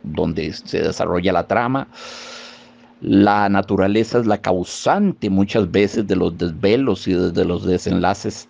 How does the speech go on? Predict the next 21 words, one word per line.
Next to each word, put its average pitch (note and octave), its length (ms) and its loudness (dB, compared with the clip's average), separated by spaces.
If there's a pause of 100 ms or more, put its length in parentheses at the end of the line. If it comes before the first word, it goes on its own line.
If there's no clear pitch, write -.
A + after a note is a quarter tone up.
trágicos, A2 560 -4
a - 80 0
veces G2 280 0
brutales, G#2 920 -2
del, - 320 -6
de F#2 100 -2
los D#2+ 160 -4
cuentos. - 760 0 (420)
Hay B2 180 0
una G3 140 6
interpenetración B2 1500 2
entre, F2 500 -2
entre G2+ 300 -2
ser C#3+ 200 2
humano B2+ 380 2
y - 20 2
naturaleza G#2+ 680 0
que A2+ 140 -2
es A2+ 180 -4
absolutamente A#2+ 800 0
singular. F#2 580 -2